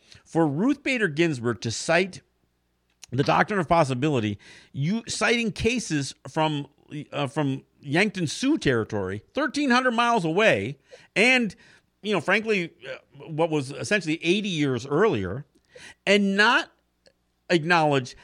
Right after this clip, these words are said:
that in Seneca territory in nineteen ninety, now her ruling came in two thousand, two thousand five, but in nineteen ninety, an act of Congress acknowledged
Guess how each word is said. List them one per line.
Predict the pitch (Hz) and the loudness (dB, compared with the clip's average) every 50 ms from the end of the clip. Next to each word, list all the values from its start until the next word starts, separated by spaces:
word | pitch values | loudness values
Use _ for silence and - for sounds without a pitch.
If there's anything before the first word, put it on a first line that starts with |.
| - _ | -16 _
that | 123 147 156 165 - - | 2 2 2 2 2 0
in | - 185 175 175 165 165 165 - _ - - 143 135 | 0 2 2 2 2 0 -2 -6 _ -14 -14 -12 -10
Seneca | 123 - 214 247 330 370 233 208 143 | -2 2 2 4 4 4 2 0 2
territory | - 131 120 113 107 - 107 98 101 104 123 160 170 _ _ _ _ _ _ - | 4 4 4 2 2 0 0 0 0 -2 -2 -6 -8 _ _ _ _ _ _ 0
in | 160 165 165 | 0 2 2
nineteen | 190 214 254 269 - - 240 233 226 202 175 156 | 2 2 2 0 -2 -4 -4 -4 -4 -4 -2 0
ninety, | 170 226 285 302 269 156 113 95 98 127 147 - _ _ - | 0 0 0 0 0 -2 -4 -4 -6 -8 -10 -12 _ _ -6
now | 131 143 151 151 | -2 0 0 0
her | 156 160 143 151 214 233 | 0 0 2 2 2 2
ruling | 233 233 214 208 185 | 2 0 -2 -2 -2
came | - 202 190 180 | -2 0 0 0
in | 170 156 | -2 -4
two | - 190 165 | -4 -4 0
thousand, | 175 160 160 139 139 139 131 135 - - 135 | 2 2 2 0 0 -4 -6 -6 -8 -10 -8
two | - 175 | -6 -2
thousand | 160 151 135 127 123 113 | 0 0 0 0 -2 -4
five, | - 185 190 180 127 101 101 - - - - | -6 -4 -4 -2 -2 -4 -6 -8 -14 -10 -4
but | - 180 196 | -2 0 0
in | 202 190 | 0 -2
nineteen | 202 233 247 196 226 220 202 | -2 -4 -4 -4 -6 -6 -4
ninety, | 190 208 233 294 285 240 185 175 180 - _ _ _ - - - _ _ _ - _ _ _ _ _ _ - | -2 -2 -2 -2 -2 -2 -4 -4 -4 -8 _ _ _ -20 -20 -20 _ _ _ -20 _ _ _ _ _ _ -2
an | 185 202 - | 0 0 0
act | 202 214 240 226 - | 0 -2 -2 -2 -2
of | 202 156 - | -2 -4 -4
Congress | - - - 226 247 302 339 262 208 165 151 - - - | -6 -8 -6 -4 -4 -4 -4 -2 0 0 -2 -2 -2 -4
acknowledged | 185 160 156 175 208 240 269 254 226 196 175 - | -4 -2 -2 -4 -4 -4 -2 -2 -2 -4 -4 -8